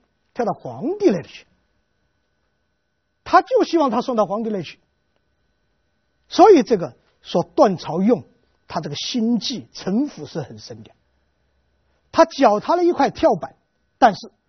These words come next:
他还脚踏了另外一块跳板。另外一块跳板是谁？陶仲文，啊，踩着这块跳板，他又和陶仲文拉上关系了。这个时候的陶仲文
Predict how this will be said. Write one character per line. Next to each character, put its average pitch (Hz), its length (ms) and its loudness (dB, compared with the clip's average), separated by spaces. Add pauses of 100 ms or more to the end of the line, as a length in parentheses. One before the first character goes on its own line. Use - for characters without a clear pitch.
(260)
他 285 140 -2
还 240 120 -2
脚 135 240 -12
踏 202 120 -10
了 160 100 -8
另 359 380 -2
外 359 140 -2
一 202 60 -2
块 165 140 -10
跳 139 180 -10
板。 - 160 -20 (680)
另 320 100 -2
外 311 120 6
一 - 20 4
块 - 20 2
跳 254 160 0
板 208 140 0
是 202 120 -12
谁？ 202 140 -12 (1400)
陶 202 360 0
仲 185 380 -4
文， 135 160 -16 (640)
啊， 214 240 -6
踩 - 160 -8
着 254 100 -2
这 453 220 4
块 233 100 -4
跳 202 160 0
板， - 160 -12 (640)
他 415 140 6
又 427 100 4
和 349 120 0
陶 370 240 0
仲 415 160 0
文 294 180 2
拉 311 160 2
上 254 160 0
关 214 180 2
系 165 120 -8
了。 - 100 -14 (1500)
这 466 220 6
个 403 80 4
时 359 100 0
候 320 60 6
的 240 100 -2
陶 269 220 0
仲 262 140 -2
文 220 200 -8